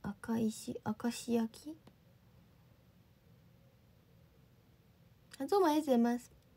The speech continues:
共感できるの嬉しい？尻尾までしっかりあんが入-、なるほどね。え、じゃあ入ってなかったら寂しいじゃん。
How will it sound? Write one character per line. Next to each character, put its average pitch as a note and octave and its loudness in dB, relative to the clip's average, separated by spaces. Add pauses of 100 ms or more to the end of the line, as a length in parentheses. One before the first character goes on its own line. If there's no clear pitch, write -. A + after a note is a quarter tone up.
(720)
共 D#4+ 4
感 E4 4
で D#4+ 6
き E4 6
る B3+ 6
の G#3 6
嬉 G#3+ 2
し A3+ 2
い？ D4+ -2 (1160)
尻 - -6 (100)
尾 F#4 4
ま D4+ 4
で A#3 6
し A3+ -4
っ A3 0
か - -4
り C4+ 2
あ A#3+ 4
ん A#3 4
が A3+ 4
入-、 G#3+ 0 (380)
な A3 6
る A#3 8
ほ C#4 4
ど C#4 2
ね。 C4+ 0
え、 A3+ 0
じ A3+ -2
ゃ G#3+ -2
あ - -2
入 G4+ 2
っ - -2
て - -4
な B3+ 2
か B3+ -2
っ - -10
た - -6
ら F#3+ -4
寂 G#3+ -4
し G#3+ -4
い G3 -6
じ - -12
ゃ - -12
ん。 - -14